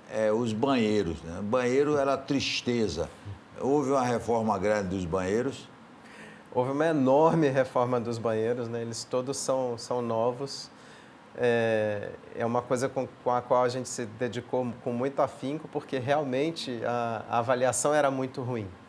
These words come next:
Speaker 2: né? Então, hoje são, são banheiros completamente renovados e muito grandes também.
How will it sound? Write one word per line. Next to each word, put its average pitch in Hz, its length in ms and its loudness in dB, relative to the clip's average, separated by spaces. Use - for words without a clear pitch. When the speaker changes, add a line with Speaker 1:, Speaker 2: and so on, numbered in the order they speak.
Speaker 2:
né? 104 160 -10
Então, 117 380 -2
hoje 123 280 2
são, 127 440 0
são 120 320 -4
banheiros 117 500 0
completamente 123 640 -2
renovados 123 500 0
e 139 120 -6
muito 123 460 -2
grandes 120 460 0
também. 123 360 -6